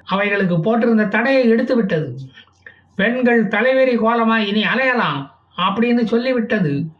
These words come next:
அப்பவாது ஈரானிய பெண்கள் இஸ்ரேலிய விமானம் வருதான்னு வானத்தை பார்க்காம இருப்பாங்களான்னு பாக்குது.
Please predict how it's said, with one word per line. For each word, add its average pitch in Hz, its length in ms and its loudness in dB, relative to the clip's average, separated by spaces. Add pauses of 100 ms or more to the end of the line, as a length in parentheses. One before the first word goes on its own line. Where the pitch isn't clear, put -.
அப்பவாது 240 640 0
ஈரானிய 254 400 2
பெண்கள் 214 720 0
இஸ்ரேலிய 233 680 2
விமானம் 214 500 2
வருதான்னு 233 460 2
வானத்தை 208 400 0
பார்க்காம 196 360 0
இருப்பாங்களான்னு 196 680 0
பாக்குது. 156 440 -2